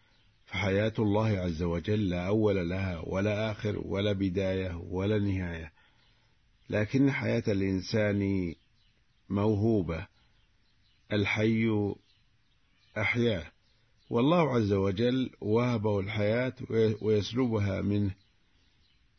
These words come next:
إذا أراد منه أن يموت، ليظهر الحي القيوم الذي لا يموت أبدا من الحي الذي يموت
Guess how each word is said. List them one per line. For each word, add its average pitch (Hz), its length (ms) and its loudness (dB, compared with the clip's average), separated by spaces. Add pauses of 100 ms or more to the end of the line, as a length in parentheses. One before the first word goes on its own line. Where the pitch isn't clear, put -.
(160)
إذا 98 320 0
أراد 98 260 0
منه 90 420 0
أن 95 100 0
يموت، 101 520 -2 (840)
ليظهر 95 580 0
الحي 98 340 -2
القيوم 107 680 0
الذي 110 440 0
لا 120 280 2
يموت 123 340 0
أبدا 107 600 -2 (500)
من 98 200 2
الحي 98 400 0
الذي 87 460 0
يموت 85 720 -4